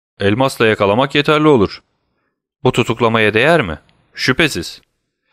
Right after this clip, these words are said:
Holmes nadiren gülerdi ama eski dostu Watson gülmenin eşiğine geldiğini anlayabiliyordu.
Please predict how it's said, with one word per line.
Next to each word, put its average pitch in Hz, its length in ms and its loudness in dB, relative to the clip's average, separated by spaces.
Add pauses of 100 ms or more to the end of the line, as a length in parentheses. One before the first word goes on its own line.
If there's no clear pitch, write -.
(160)
Holmes 180 400 -2
nadiren 151 440 0
gülerdi 87 540 -2 (120)
ama 113 220 0
eski 98 300 -2
dostu 101 280 0
Watson 110 540 -2
gülmenin 147 380 -4
eşiğine 123 400 -2
geldiğini 110 460 -2
anlayabiliyordu. 92 720 -4